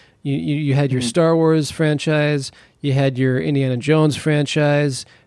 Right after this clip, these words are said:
Speaker 1: uh, you know, I, I would put Close Encounters up there, you had your Back to the
Speaker 2: Oh, yeah.
Speaker 1: Future franchise, um, you know, so E T.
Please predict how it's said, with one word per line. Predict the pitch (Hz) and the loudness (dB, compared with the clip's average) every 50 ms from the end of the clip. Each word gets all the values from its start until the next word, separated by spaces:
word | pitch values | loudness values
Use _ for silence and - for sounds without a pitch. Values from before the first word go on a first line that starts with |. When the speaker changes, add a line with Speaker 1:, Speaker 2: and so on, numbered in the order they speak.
| _ - | _ -8
Speaker 1:
uh, | 156 135 127 127 127 131 - | -6 -4 -2 -2 -2 -2 -4
you | - - 147 135 | -4 -2 -2 0
know, | 131 131 131 135 156 - | 0 0 0 0 -2 -2
I, | 147 | -2
I | 147 | -2
would | 139 131 - | -2 -2 -2
put | - 143 139 - | -4 -4 -4 -4
Close | - - 135 123 - - | -4 -4 -2 -2 -2 -4
Encounters | 123 - - 147 151 156 156 156 151 127 | -6 -4 -2 0 2 2 4 2 2 2
up | 147 151 143 - | 2 0 0 -2
there, | - 156 156 151 151 151 | -2 -2 0 0 0 0
you | 143 139 131 120 | 0 0 0 -2
had | 123 135 147 | -2 -2 -4
your | 139 | -4
Back | 123 147 135 123 - | -4 -4 -4 -4 -4
to | 127 | -8
the | 120 | -10
Speaker 2:
Oh, | 113 - - | -8 -2 2
yeah. | 156 156 | 2 2
Speaker 1:
Future | 139 135 160 151 | 2 2 0 0
franchise, | - - 156 151 151 151 139 - - 151 151 151 147 147 135 - - - - - - - - _ - - - | 0 0 0 0 0 0 -2 -2 -2 -2 0 0 0 -2 -4 -6 -10 -18 -20 -20 -20 -20 -12 _ -4 -4 -2
um, | - 139 135 135 135 131 131 131 127 120 113 110 _ _ _ _ _ _ _ _ _ _ _ _ _ _ _ _ _ _ _ _ - | -2 -2 0 0 0 0 0 0 -2 -2 -4 -8 _ _ _ _ _ _ _ _ _ _ _ _ _ _ _ _ _ _ _ _ -12
you | - 143 139 143 | -6 -2 0 0
know, | 139 135 | 0 0
so | 135 - - 156 139 147 - - | 0 0 2 2 2 0 0 -4
E | - - 208 170 151 | -8 -6 -4 -4 -4
T. | - - - 160 156 160 160 156 143 | -4 -4 -4 -2 0 0 0 0 -2